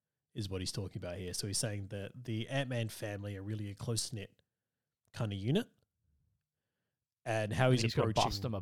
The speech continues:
Speaker 1: coming
Speaker 2: apart.
Speaker 1: in there to bust them up. Yeah, <laughs> pretty much. Which is kind of the same thing that, um, Josh Brolin talked about before
Speaker 2: Yeah.
Speaker 1: Thanos. He was like, "They're such a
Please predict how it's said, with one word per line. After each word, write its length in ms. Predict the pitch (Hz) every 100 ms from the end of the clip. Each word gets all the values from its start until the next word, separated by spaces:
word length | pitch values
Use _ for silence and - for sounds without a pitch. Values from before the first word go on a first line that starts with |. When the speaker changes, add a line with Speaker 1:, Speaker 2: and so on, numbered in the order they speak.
| -
Speaker 1:
coming 160 | 113
Speaker 2:
apart. 140 | 110 107
Speaker 1:
in 60 | 107
there 160 | 98
to 60 | 92
bust 220 | 95 -
them 120 | 98
up. 160 | - -
Yeah, 100 | 98 -
<laughs> 40 |
pretty 180 | - 101 - - - -
much. 100 | 190 - _ _ - - 131 185 226 185
Which 180 | 196 196
is 100 | 233
kind 220 | 190 285
of 60 | 285
the 80 | 214
same 320 | - 180 151
thing 300 | - 143 135
that, 340 | 120 117 107 120
um, 460 | 120 110 101 98 -
Josh 200 | 143 123
Brolin 420 | - 127 127 101 -
talked 220 | - 104
about 260 | - 95 - - - _ _ _ -
before 640 | - - 104 101 95 - _ -
Speaker 2:
Yeah. 260 | 175 208 104 _ _ _ - - - -
Speaker 1:
Thanos. 320 | 139 101 85
He 80 | -
was 140 | 98
like, 280 | 98 95 101
"They're 120 | 117 104
such 360 | - 123 -
a 260 | 107 98